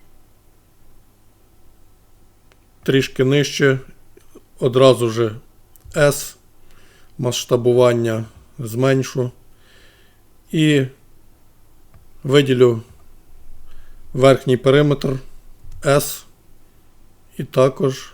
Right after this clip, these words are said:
зменшу. Так, ще разочок. Е, відсуну курсор подалі, S,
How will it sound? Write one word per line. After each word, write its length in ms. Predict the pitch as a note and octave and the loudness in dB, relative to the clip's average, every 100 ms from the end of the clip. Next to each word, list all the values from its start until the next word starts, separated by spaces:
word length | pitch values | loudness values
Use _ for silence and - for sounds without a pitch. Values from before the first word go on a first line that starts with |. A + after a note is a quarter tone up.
| - | -14
зменшу. 640 | A#2 A#2 A2 G#2 - A2 F2+ - - - - - - - - - - - - - | -8 -4 -4 -6 -10 -16 -18 -20 -20 -20 -20 -20 -20 -20 -20 -16 -14 -14 -18 -16
Так, 160 | - - | -18 -14
ще 200 | - A#2 | -8 -6
разочок. 580 | A2 G#2 G#2+ - - - | -4 -4 -8 -10 -16 -12
Е, 40 | C#3 - C3+ B2 B2 | -12 -8 -8 -6 -6
відсуну 640 | B2 B2+ - C3+ B2 A#2 B2 - - | -4 -2 2 4 4 0 -4 -14 -2
курсор 460 | C#3+ B2+ C#3 A#2+ | -2 2 2 2
подалі, 480 | - C3 C#3+ C3 G#2+ - | 0 2 4 4 0 0
S, 320 | C3 C3+ - | 0 0 -2